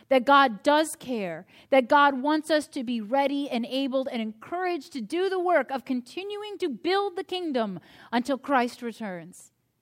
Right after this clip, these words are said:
And so Jesus makes this space, this holy and sacred space where all can come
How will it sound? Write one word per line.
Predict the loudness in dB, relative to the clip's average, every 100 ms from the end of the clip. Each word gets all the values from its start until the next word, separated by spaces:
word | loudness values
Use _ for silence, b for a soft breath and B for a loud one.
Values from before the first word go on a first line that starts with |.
| _ _ _ _ _ _ _
And | -8
so | -6 -6
Jesus | -6 -6 -6 -4 -6 -6
makes | -4 -4 -6
this | -8 -8
space, | -10 -14 -10 -10 -12 -16 -16 -18 -20 _ _ _ _ _ -6
this | -6 -6
holy | -8 -2 -2 -2 -4 -4
and | -6 -6
sacred | -8 -10 -8 -8 -8 -12 -12
space | -12 -8 -8 -8 -14 -20 b b 0
where | 4 4 6
all | 8 10 8
can | 2 -6
come | -4 0 2 0